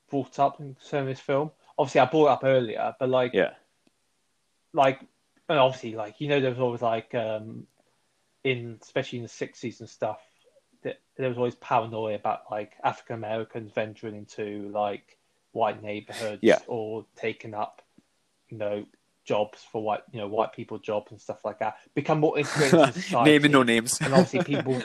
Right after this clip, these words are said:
Speaker 1: like, white, certain white people, like, you know, maybe, like, Republicans or something. <laughs> Um,
Speaker 2: Yeah, well, it's, it's the
Speaker 1: no,
Speaker 2: who
Speaker 1: no, no, no.
Speaker 2: Yeah,
Speaker 1: They're probably
Speaker 2: Dakota
Speaker 1: very,
Speaker 2: yeah,
Speaker 1: like,
Speaker 2: yeah.
Speaker 1: paranoid. They're like, "Oh, they're gonna come over and, like, you know,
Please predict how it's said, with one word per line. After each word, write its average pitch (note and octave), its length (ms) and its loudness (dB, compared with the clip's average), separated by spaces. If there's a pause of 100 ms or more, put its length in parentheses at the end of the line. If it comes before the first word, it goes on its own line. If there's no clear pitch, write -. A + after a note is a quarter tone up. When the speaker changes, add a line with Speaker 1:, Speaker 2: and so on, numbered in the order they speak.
(100)
Speaker 1:
like, B2 240 0
white, C3 300 4
certain C#3+ 240 -2
white B2 180 2
people, G#2+ 580 -8
like, G#2+ 340 -6 (100)
you A#2+ 100 -10
know, G#2 200 -6 (640)
maybe, A#2 220 -4
like, G#2+ 160 -6
Republicans A2+ 580 -8
or - 40 -20
something. - 400 -14 (300)
<laughs> F3+ 380 6 (360)
Um, A#2 500 4 (240)
Speaker 2:
Yeah, G3+ 140 6
well, D#3+ 120 6
it's, D3 100 -4
it's - 160 -8
the D3 100 -4
Speaker 1:
no, C#3 200 6
Speaker 2:
who B2+ 60 -2
Speaker 1:
no, B2 100 0
no, A#2+ 160 -2
no. A2+ 200 -4
Speaker 2:
Yeah, E3 200 4
Speaker 1:
They're F#3+ 100 4
probably G3 300 4 (120)
Speaker 2:
Dakota A#2+ 80 0
Speaker 1:
very, A#2+ 300 6
Speaker 2:
yeah, A2+ 260 2
Speaker 1:
like, G#2+ 180 4
Speaker 2:
yeah. F#2 260 2
Speaker 1:
paranoid. A#2+ 500 2
They're A2+ 80 -2
like, A2+ 180 -2
"Oh, C#3 200 6
they're C#3+ 160 4
gonna C#3+ 200 0
come C#3 240 0
over C3 400 2
and, B2 140 0
like, A#2+ 420 0
you C3 120 -2
know, A2+ 280 0